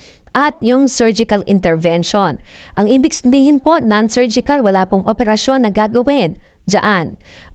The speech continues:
At yung isa po, surgical, by the name itself, kailangan po ng operasyon. Okay, the best treatment option po,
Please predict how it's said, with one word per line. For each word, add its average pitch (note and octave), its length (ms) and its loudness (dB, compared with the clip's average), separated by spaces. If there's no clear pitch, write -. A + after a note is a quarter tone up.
At C4 240 0
yung B3 160 0
isa A#3 160 -2
po, G#3 320 2
surgical, G3+ 720 0
by F3 240 0
the F3 80 -2
name A#3 240 2
itself, B3 560 0
kailangan F#3+ 480 0
po G3 160 0
ng F#3 240 -2
operasyon. G#3 720 0
Okay, B3+ 320 0
the C4+ 160 2
best C4 480 -2
treatment C#4+ 480 0
option A3 560 -2
po, F#3 320 0